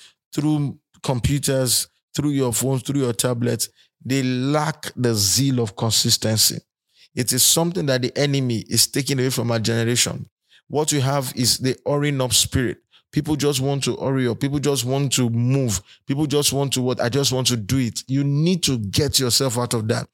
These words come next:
In the place of God, there is no hurrying out of His presence.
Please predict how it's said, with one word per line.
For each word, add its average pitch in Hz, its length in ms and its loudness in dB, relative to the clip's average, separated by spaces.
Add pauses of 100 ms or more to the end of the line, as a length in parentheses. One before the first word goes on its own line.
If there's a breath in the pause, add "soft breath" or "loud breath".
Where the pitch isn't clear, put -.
(400 loud breath)
In 139 100 0
the 139 100 2
place 170 420 -2
of 113 300 -4
God, 135 320 -2 (300 loud breath)
there 131 160 0
is 131 180 0
no 156 380 -2
hurrying 143 300 0
out 131 160 -2
of 113 100 -2
His 110 180 2
presence. - 600 -2